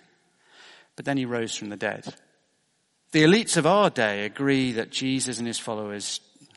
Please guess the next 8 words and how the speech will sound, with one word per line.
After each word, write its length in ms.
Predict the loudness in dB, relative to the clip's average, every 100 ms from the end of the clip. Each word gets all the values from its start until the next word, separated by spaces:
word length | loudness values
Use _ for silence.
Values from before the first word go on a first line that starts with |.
| _ _ _ _ _ -20
just 240 | -16 -14
a 60 | -14
joke, 360 | -8 -8 -8 -12 -20 -20 _
a 80 | -14
throwback, 580 | -8 -4 -4 -4 -8 -8
perhaps 300 | -4 -4 -4
even 220 | -4 -4
dangerous. 760 | 0 0 -2 -6 -10 -12 -16